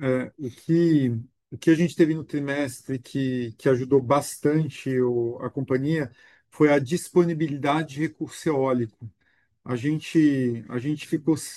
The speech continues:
a gente tá, é, ficou cerca de um P quarenta e quatro, ou seja, acima de P cinquenta em termos de, de recurso eólico, o que compensou parcialmente os cortes de energia que, de, de fato, vieram um pouco acima,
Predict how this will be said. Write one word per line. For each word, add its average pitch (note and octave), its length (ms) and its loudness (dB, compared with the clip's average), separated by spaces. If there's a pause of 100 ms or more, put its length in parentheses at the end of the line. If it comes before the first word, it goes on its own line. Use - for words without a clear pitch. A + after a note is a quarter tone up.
(160)
a C#3 100 -4
gente D3+ 220 -6
tá, C3+ 500 0 (360)
é, C3+ 200 -2
ficou - 220 -2
cerca D#3+ 300 2
de D3 80 -4
um D#3 80 0
P E3+ 200 4
quarenta E3+ 400 4
e - 20 2
quatro, D3 500 0
ou B2+ 40 -4
seja, C3 240 -6
acima E3+ 340 -2
de D3 80 -12
P - 100 -6
cinquenta D3 600 -4
em C3+ 40 -4
termos C3+ 360 -4
de, B2 260 -4
de B2 320 -6
recurso B2+ 480 -4
eólico, C#3 520 4 (880)
o D3+ 120 0
que E3 100 -4
compensou F3 680 2
parcialmente E3+ 920 0
os - 160 -12
cortes D#3 460 -2
de D3+ 80 -4
energia D3 440 0
que, F3 140 -4
de, D3 180 -8
de C#3 180 -18
fato, D3+ 380 -2
vieram D3 300 -2
um D3 60 -6
pouco E3+ 380 2
acima, D#3 600 -6